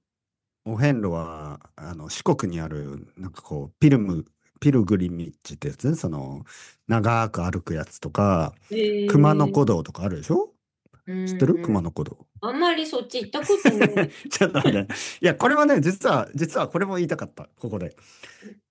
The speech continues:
Speaker 1: あの、なんできみちゃんがいいかというと、まあ、
Speaker 2: はい。
Speaker 1: きみちゃんのね、その、なぜお-、俺がきみちゃんと、こう、ポッドキャストをやろうと思ったかと。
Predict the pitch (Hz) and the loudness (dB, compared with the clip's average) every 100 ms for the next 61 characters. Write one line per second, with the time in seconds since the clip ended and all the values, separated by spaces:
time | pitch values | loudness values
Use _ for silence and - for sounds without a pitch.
0 | _ _ 139 139 139 135 135 131 131 127 | _ _ -2 2 2 0 -2 -6 -6 -6
1 | 123 120 - _ - 240 523 392 143 156 | -6 -8 -12 _ -6 -4 -2 -4 0 -2
2 | - 110 92 95 135 - 90 82 78 - | 0 -6 -6 -2 -2 -2 -8 -10 -10 -6
3 | 87 71 - _ _ _ _ _ _ _ | -6 -6 -14 _ _ _ _ _ _ _
4 | _ _ _ _ _ _ _ _ - 123 | _ _ _ _ _ _ _ _ 0 2
5 | - 123 98 87 82 135 - _ - 98 | 4 4 4 -2 -4 -6 -6 _ -8 -6
6 | 90 - _ - 185 190 110 78 _ 71 | -6 -10 _ 0 0 4 2 2 _ -20
7 | - _ 104 110 104 98 143 135 110 101 | -20 _ -4 -2 -2 2 4 4 0 -4
8 | 95 - _ _ _ _ - 180 113 - | -8 -16 _ _ _ _ 2 4 4 -2
9 | 82 82 - 117 - - 87 95 98 90 | -6 -6 -2 2 2 0 -2 0 -2 -4
10 | 92 113 - - - | -6 -6 -8 -14 -18